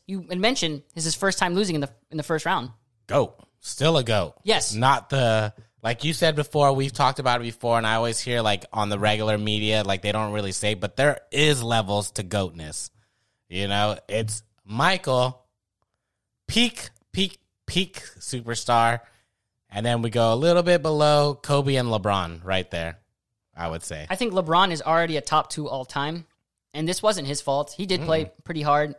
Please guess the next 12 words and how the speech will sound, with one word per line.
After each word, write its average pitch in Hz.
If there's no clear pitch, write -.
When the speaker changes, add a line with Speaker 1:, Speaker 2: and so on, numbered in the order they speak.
Speaker 1:
He 185
was 175
really 156
injured. 156
Will 190
he 214
get 233
another 220
title-chasing 185
opportunity 170
like 190
this? 202